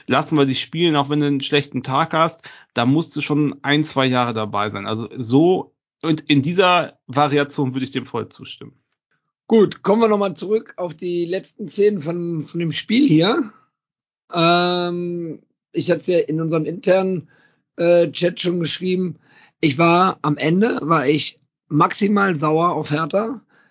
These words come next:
Speaker 2: wie die in den letzten zwei, drei Minuten alles weggehauen haben. Der Serdar, der Gangkam und dann insbesondere Richter. Also das war für mich der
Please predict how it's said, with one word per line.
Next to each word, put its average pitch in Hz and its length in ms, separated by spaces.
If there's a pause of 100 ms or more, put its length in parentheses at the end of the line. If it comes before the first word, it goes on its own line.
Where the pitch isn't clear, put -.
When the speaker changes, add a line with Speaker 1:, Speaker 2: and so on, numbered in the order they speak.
(140)
Speaker 2:
wie 175 120
die 196 340
in 175 240
den 170 160
letzten 196 720
zwei, 180 400
drei 175 260
Minuten 170 760 (580)
alles 185 520 (200)
weggehauen 156 840
haben. 165 640
Der 156 360
Serdar, 196 580
der 160 180
Gangkam 196 560
und 160 220
dann 165 100
insbesondere 170 800
Richter. 185 540 (640)
Also 151 220
das 131 260
war 151 160
für 160 160
mich 160 300
der 160 140